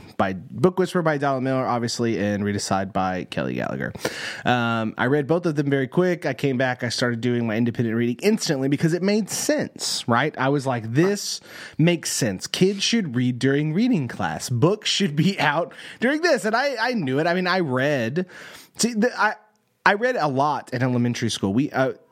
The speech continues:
Dear Time was very popular in my elementary school. In middle school, it was always the class book, right? We would either be listening to an audiobook,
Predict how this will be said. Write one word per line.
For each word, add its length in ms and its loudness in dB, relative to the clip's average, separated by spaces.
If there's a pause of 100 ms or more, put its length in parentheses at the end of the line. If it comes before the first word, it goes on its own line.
(160)
Dear 280 4
Time 560 -2
was 160 2
very 280 2
popular 680 -2
in 160 2
my 160 0
elementary 420 0
school. 360 0
In 240 2
middle 340 0
school, 460 0
it 60 2
was 200 0
always 540 0
the 100 -2
class 400 -2
book, 340 -6
right? 320 -2 (440)
We 80 6
would 100 2
either 220 0
be 100 0
listening 320 -2
to 120 -4
an 80 -4
audiobook, 760 0